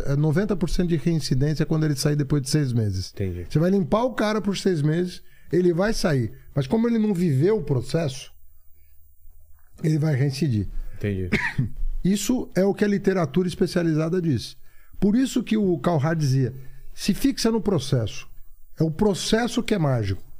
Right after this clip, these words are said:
Speaker 1: Não é a radicalidade de arrancar o cara. Agora,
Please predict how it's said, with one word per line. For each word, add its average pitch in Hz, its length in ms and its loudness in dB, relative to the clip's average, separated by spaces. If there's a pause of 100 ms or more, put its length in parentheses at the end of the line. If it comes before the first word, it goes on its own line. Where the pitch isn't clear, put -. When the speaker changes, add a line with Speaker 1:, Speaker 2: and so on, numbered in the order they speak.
(880)
Speaker 1:
Não 156 220 2
é 214 120 2
a 226 160 0
radicalidade 165 840 0
de 151 100 0
arrancar 156 500 0
o 151 100 0
cara. 156 520 -2 (520)
Agora, 254 400 2